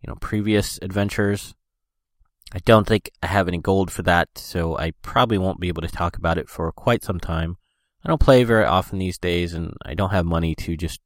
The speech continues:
outright buy these things. So, you know, Hearthstone's free to play. That, I think, if it follows the previous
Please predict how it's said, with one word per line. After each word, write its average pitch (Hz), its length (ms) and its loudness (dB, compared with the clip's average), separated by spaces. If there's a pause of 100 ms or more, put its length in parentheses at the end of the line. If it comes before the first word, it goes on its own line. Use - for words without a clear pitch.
(100)
outright 73 400 -2
buy 82 180 2
these 80 240 -2
things. 82 420 -6 (840)
So, 98 580 8 (220)
you - 80 -6
know, 80 100 -2
Hearthstone's 87 480 -4
free 87 160 -8
to 80 60 -8
play. 90 480 2 (640)
That, 95 380 4 (180)
I - 60 -6
think, - 300 -6
if 85 140 -8
it 80 140 -4 (260)
follows 85 460 0
the - 80 -18
previous - 720 -4